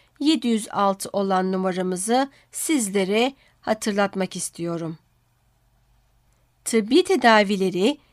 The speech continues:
telefonla veya radyo yoluyla vermek asla güvenli değildir. Bununla birlikte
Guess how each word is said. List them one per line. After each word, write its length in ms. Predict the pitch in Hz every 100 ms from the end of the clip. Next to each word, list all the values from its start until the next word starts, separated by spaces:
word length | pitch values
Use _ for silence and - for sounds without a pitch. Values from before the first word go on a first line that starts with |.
| _ -
telefonla 680 | 226 233 359 359 320 240
veya 440 | 208 196 202 262 - _ _ -
radyo 400 | 233 320 359 247
yoluyla 520 | 233 214 202 202 196
vermek 500 | 190 196 202 247 320 - _ -
asla 460 | 285 320 - 269 247
güvenli 540 | 226 214 208 208 190
değildir. 680 | 190 190 175 175 160 - - _ _ _ _ _
Bununla 460 | 196 214 277 339 247
birlikte 720 | 220 185 185 - 180 196 302